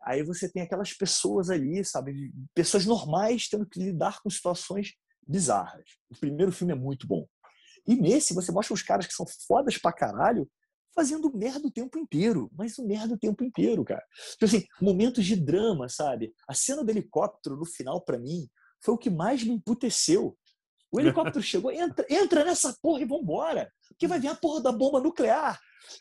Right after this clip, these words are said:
Speaker 1: Que eu não fica parado olhando. "Ai,
Speaker 2: <laughs>
Speaker 1: conseguimos.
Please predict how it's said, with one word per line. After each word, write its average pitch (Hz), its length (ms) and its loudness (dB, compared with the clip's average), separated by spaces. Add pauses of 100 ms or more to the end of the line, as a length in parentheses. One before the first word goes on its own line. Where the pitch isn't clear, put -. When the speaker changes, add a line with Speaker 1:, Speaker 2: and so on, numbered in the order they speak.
(120)
Speaker 1:
Que 359 60 4
eu 392 60 4
não 403 120 0
fica 339 280 -2
parado 214 640 -6
olhando. 185 800 -2 (720)
"Ai, 196 300 2
Speaker 2:
<laughs> 180 80 2
Speaker 1:
conseguimos. 190 1800 4